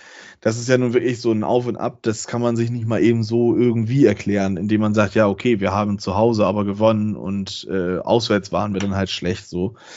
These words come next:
Ähm, dann, dann geht das aber trotzdem nicht immer so deutlich aus. Und so diese absolute Ambivalenz auch in den Ergebnissen.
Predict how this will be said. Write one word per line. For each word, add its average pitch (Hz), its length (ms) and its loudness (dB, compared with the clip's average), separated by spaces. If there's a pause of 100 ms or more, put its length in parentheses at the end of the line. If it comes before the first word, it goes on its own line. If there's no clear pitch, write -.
(420)
Ähm, 95 480 2 (180)
dann, 104 240 0
dann 104 160 2
geht 110 120 6
das 107 140 2
aber 104 140 2
trotzdem 104 400 0
nicht 101 160 -2
immer 101 180 0
so 101 120 -2
deutlich 113 460 2
aus. - 300 -10
Und - 340 -20 (640)
so - 140 -12
diese 95 380 -2
absolute 117 460 -2
Ambivalenz 113 640 0
auch 107 140 -2
in 101 80 -6
den 101 140 -4
Ergebnissen. 104 800 -6